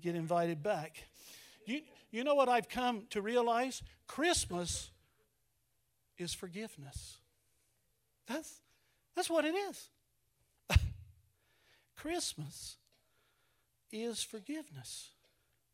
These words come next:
If we will receive the gift of forgiveness, and if we will agree to extend that gift of forgiveness to others,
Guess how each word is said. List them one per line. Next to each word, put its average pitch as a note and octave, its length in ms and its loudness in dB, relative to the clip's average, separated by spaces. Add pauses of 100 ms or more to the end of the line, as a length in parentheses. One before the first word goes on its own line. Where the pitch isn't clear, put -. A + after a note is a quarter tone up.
(880)
If G#3 300 2
we B3 540 -2 (1300)
will G#3 140 -2
receive A#3 400 0
the A#3+ 80 -10
gift D4 300 -6
of A#3+ 80 -6
forgiveness, A#3 680 -8 (640)
and A3+ 220 4
if A3+ 240 -2
we D#4+ 260 0
will B3 240 0
agree A3 540 -2
to G#3+ 160 -6
extend C4 540 -2
that A3+ 220 0
gift B3+ 300 -4
of G3+ 120 -6
forgiveness G3 520 -4
to G3+ 260 -8
others, C4 720 0